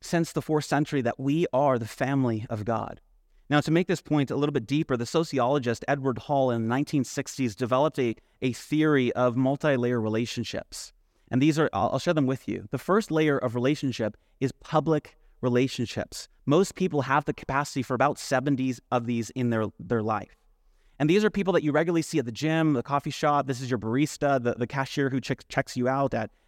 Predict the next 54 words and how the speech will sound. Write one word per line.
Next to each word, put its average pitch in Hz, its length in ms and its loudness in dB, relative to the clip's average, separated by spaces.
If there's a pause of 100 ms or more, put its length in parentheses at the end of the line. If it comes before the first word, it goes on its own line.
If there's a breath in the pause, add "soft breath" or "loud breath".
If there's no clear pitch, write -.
at 98 140 -4
Safeway 143 520 2
or 131 80 2
whatever. 127 460 0 (260)
Uh, 120 140 2
these 196 160 4
are 247 60 2
people 202 260 0
that 180 80 2
you 160 60 -4
probably 185 340 0
don't 165 160 0
know 151 100 2
their 123 120 -2
name. 120 420 0 (320)
You 151 80 -2
probably 190 260 2
don't 170 180 2
know 170 200 2
actually 156 360 0 (100)
anything 170 360 2
about 135 360 0
them, 127 140 2
but 123 120 0
you 139 80 -2
probably 156 460 0
just 147 200 -2 (120)
interact 147 460 0
with 151 100 -6
them 131 160 0
on 127 140 -2
a 120 40 0
regular 127 340 0
basis. 117 640 -4 (200)
You're 156 140 2
the, 151 160 -2
they're 160 220 6
the 165 100 2
person 175 280 -2
that - 60 2
you 143 60 -4
probably 151 300 4
go 147 100 2
up - 100 0
to 143 80 -10
the 123 60 -6
bench 135 240 -2
press 151 200 2
and - 40 -12
you're 139 80 0
like, 127 100 2
"Hey, 147 140 0
are 131 80 0
you, 131 160 -4